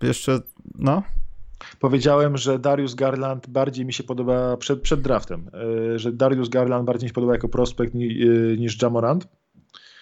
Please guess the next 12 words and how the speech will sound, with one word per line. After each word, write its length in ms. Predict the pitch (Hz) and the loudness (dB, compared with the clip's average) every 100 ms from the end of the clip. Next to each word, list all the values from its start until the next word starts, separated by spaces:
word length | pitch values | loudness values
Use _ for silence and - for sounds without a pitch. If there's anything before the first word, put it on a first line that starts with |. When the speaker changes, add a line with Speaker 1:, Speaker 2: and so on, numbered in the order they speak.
| - _ _ | -20 _ _
Speaker 2:
E, 40 | 131 117 117 117 117 117 117 117 | -4 0 2 2 2 2 2 0
przy-, 380 | 117 - 120 120 | -2 -2 2 4
e, 20 | |
przed 220 | 117 135 | 4 0
draftem, 440 | 123 127 - 131 131 | 4 2 2 -2 0
kiedy 580 | 117 120 117 117 113 110 | -2 2 2 2 0 0
tam 280 | 117 113 113 | -2 -2 0
Garland 320 | 117 113 107 | 0 0 -2
poszedł 200 | 104 110 | -4 -4
do 60 | |
Clevelanda, 360 | 107 117 117 110 | -2 0 0 2
e, 880 | 110 110 107 107 107 104 104 - | 2 2 2 0 0 0 0 -2